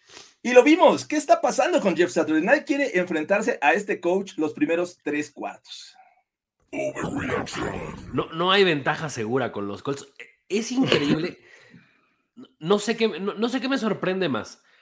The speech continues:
Speaker 2: La forma en la que lo dejan ir o la forma en que cuando los Colts se dan cuenta que ahí vienen los Vikings, todos empiezan a implosionar de una manera así, eh,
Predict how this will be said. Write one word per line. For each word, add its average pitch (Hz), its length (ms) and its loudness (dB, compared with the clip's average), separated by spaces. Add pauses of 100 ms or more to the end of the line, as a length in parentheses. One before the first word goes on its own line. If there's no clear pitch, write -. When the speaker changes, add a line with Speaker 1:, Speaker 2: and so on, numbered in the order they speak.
(160)
Speaker 2:
La 165 160 2
forma 285 420 2
en 226 140 2
la 147 180 -4
que 131 120 -4
lo 120 140 -2
dejan 160 360 -2
ir 170 340 -6 (460)
o 139 500 2
la 127 360 -8
forma 196 480 -2 (180)
en 143 240 0
que 135 320 -4 (180)
cuando 135 300 0
los 135 180 -2
Colts 214 280 -2
se 277 80 -2
dan 233 160 -4
cuenta 226 280 0
que - 300 -8 (100)
ahí 151 200 2
vienen 190 240 4
los 120 180 0
Vikings, 143 560 -6 (720)
todos 208 260 2
empiezan 175 360 0
a - 20 2
implosionar 127 580 0
de 160 80 0
una 165 100 2
manera 135 280 -2
así, 139 680 -4
eh, 107 360 -12